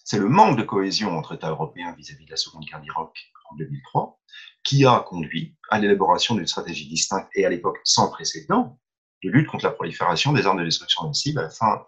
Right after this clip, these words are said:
euh, de deux mille trois, c'était le sommet de Thessalonique, ainsi que, euh,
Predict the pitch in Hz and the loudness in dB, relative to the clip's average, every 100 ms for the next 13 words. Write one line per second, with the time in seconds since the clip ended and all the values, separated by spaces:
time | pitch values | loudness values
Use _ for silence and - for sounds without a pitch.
0 | 80 80 - - 85 165 80 - - 170 | -16 -16 -18 -18 -16 -12 -10 -4 2 2
1 | - - - 107 - 95 87 78 - - | 2 -4 -2 -2 -4 -6 -6 -8 -10 -16
2 | - _ _ - - - - - - - | -20 _ _ -12 -10 -8 -8 -4 2 4
3 | 175 165 - 123 131 123 - 98 92 85 | 4 2 2 6 8 8 4 -2 0 0
4 | 82 | -4